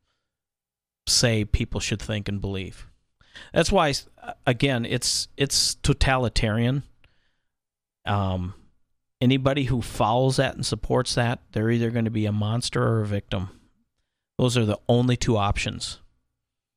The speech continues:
Because you can't be, you can't be anything o-, other than that.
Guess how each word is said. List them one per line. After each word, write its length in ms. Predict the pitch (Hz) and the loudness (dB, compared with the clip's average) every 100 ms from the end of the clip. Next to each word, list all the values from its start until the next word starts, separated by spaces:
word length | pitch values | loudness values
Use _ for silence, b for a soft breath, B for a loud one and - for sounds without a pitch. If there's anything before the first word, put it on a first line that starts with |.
| _ _ - B B | _ _ -20 B B
Because 320 | 143 147 131 | 2 2 2
you 80 | 135 | -2
can't 340 | - 147 139 | 0 -2 0
be, 380 | - 120 104 - | 0 0 0 -4
you 80 | - | -6
can't 200 | - 147 | 0 0
be 140 | 131 123 | 2 0
anything 340 | 120 113 113 | 0 0 0
o-, 140 | 107 - - | -2 0 0
other 240 | 147 117 | 2 0
than 160 | 95 98 | -4 -8
that. 300 | - - | -10 -12